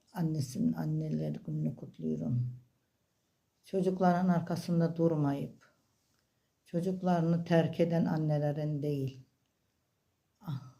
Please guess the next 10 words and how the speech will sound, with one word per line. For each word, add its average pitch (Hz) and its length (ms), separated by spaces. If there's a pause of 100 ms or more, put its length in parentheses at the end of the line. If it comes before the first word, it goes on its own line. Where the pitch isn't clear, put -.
(160)
merhametli 160 760
annelerin, 147 760
vicdanlı 160 640
annelerin 151 680
anneler 156 460
gününü 151 340
kutluyorum. 82 760 (1200)
Ee, 185 540 (120)
bir, 196 240
e, - 580